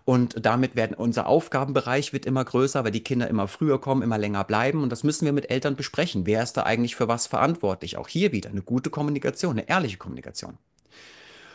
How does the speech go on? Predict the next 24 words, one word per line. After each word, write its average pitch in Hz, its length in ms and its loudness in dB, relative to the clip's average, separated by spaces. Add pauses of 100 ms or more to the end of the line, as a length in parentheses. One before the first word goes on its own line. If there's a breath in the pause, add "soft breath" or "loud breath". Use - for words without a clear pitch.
(140 loud breath)
Und 220 240 10
am 185 140 8
Ende 185 420 8
hab 170 120 6
ich 170 80 0
noch 170 140 2
ein 170 60 2
paar 160 120 -2
coole 170 280 2
Moves, 156 380 0
die 147 120 -2
baller 139 280 4
ich 143 120 -4
jetzt 147 160 -6
so - 80 -4
ein 120 80 0
Stück - 260 -2
weit 135 180 2
mal 110 100 2
raus. 113 280 2
Es - 160 -4
ist - 160 -4
so 147 100 4
viel, 127 520 0